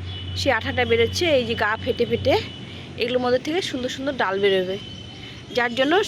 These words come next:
এই টানা দিয়ে গাছটাকে ভালো করে বেঁধে দিলাম নিচের দিকে। এই যে এইভাবে প্রতিটা ডাল টানা দিয়ে দিয়ে বেঁধে দিলাম।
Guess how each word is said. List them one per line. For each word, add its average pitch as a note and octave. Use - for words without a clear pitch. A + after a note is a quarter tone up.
এই C4
টানা A#3+
দিয়ে C4+
গাছটাকে A3+
ভালো A#3
করে B3
বেঁধে G#3+
দিলাম G3
নিচের G#3
দিকে। F#3+
এই G#3
যে G3+
এইভাবে A3
প্রতিটা C4+
ডাল A#3+
টানা A3+
দিয়ে A3+
দিয়ে A#3+
বেঁধে G#3+
দিলাম। F#3+